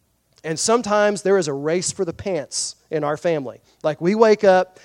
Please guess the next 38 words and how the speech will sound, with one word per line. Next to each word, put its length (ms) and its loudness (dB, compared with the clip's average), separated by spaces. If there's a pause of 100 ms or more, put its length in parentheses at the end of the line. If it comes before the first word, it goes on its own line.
(100)
and 140 -2
there's 140 4
a 100 -2
competition 1000 0 (200)
to 100 0
see 180 -2
who's 180 0
gonna 140 0
be 140 2
in 80 -2
charge 360 0
today. 360 -2 (200)
And 120 0
if 80 -12
y'all 180 8
know 240 10
the 100 6
Hamilton 440 2
family 320 0
very 200 4
well, 360 2 (160)
you 180 -2
know 180 6
that's 240 0
true. 360 -2 (160)
I 80 -4
married 220 2
a 40 -8
strong 540 -2
woman. 280 -2 (1500)
Trina 260 4
can 200 -6
hold 280 0
her 160 0
own, 340 -6 (100)
okay? 360 -2 (1300)
My 260 0
challenge, 680 -4